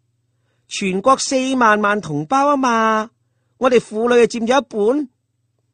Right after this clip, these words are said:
你哋啲男人啊要生存，我哋啲女人都要食飯㗎嘛。你哋啲男人要着衫啊，我哋啲女人梗係都要着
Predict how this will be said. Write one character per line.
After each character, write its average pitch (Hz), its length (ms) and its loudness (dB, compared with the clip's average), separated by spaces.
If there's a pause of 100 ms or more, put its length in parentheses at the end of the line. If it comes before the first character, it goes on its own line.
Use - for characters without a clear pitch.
(260)
你 165 400 2
哋 170 140 -6
啲 214 120 -2
男 113 300 -6
人 147 220 -4
啊 - 20 0
要 160 320 -4
生 190 380 -2
存， 110 640 -8 (420)
我 240 200 2
哋 240 120 0
啲 285 80 -4 (240)
女 240 80 2
人 240 140 2
都 320 60 0
要 254 140 0
食 208 140 -4
飯 185 420 2
㗎 269 100 0
嘛。 202 540 4 (540)
你 262 100 4 (120)
哋 269 100 -2
啲 294 100 -2
男 196 220 2
人 247 200 0
要 254 140 -2
着 233 180 2
衫 254 480 2
啊， 202 240 4 (200)
我 233 140 2
哋 226 80 0
啲 240 260 0
女 214 200 0
人 208 420 -2 (480)
梗 190 240 -6
係 196 120 -2
都 240 100 -4
要 202 120 0
着 180 280 -4